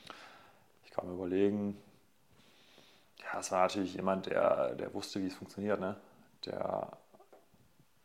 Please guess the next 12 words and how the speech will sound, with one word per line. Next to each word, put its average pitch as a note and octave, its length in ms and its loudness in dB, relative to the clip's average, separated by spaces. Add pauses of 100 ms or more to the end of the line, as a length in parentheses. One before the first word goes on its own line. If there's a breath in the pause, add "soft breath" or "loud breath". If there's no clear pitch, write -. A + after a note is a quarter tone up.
(580 loud breath)
hat G#2 200 2
da, G2 100 8
glaub F#2 340 8
ich, - 480 0
war G#2 280 8
so G2 80 2
ein G2 40 2
bisschen G2 320 -2
ein - 80 0
Anker G#2 360 2 (640)
für - 220 0
alle. F#2 240 0